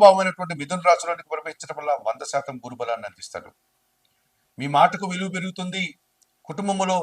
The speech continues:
సంతోషకర వాతావరణం నెలకొంటుంది, ఆర్థికపరమైనటువంటి అభివృద్ధిని, స్థిరాస్తుల్ని కొనుగోలు చేసి మీరు ఆనందంగా ఉండగలుగుతారు. వృత్తి ఉద్యోగ వ్యాపారాల్లో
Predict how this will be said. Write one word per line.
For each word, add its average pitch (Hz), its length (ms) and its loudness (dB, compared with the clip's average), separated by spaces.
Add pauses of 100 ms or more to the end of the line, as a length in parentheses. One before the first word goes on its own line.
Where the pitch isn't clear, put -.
(120)
సంతోషకర 175 500 -4
వాతావరణం 175 520 2
నెలకొంటుంది, 170 560 -8 (460)
ఆర్థికపరమైనటువంటి 175 1000 2
అభివృద్ధిని, 160 460 -8 (420)
స్థిరాస్తుల్ని 180 680 2
కొనుగోలు 151 380 -8
చేసి 147 260 -10
మీరు 131 220 -6
ఆనందంగా 127 420 -6
ఉండగలుగుతారు. 92 540 -16 (880)
వృత్తి 165 320 -8
ఉద్యోగ 175 240 0 (100)
వ్యాపారాల్లో 170 560 8